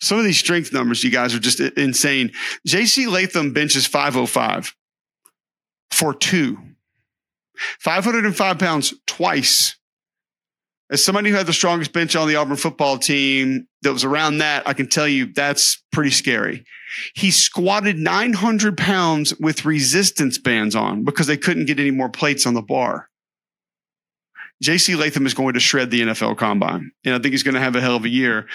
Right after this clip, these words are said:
Uh, but that group's, they're gonna go as far as that group takes him, I think. Um,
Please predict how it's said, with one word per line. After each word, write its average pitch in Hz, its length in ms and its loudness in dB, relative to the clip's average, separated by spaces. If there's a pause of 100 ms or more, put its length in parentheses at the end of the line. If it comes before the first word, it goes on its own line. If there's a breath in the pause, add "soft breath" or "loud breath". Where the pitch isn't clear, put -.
(320 loud breath)
Uh, 123 240 0
but 117 140 -2
that 170 180 0
group's, 202 240 0
they're 170 140 0
gonna 226 160 0
go 202 160 2
as 185 80 0
far 185 180 0
as 165 100 0
that 165 140 0
group 160 180 -2
takes 170 300 -2
him, 127 80 0
I 110 80 0
think. - 480 -4
Um, 113 560 0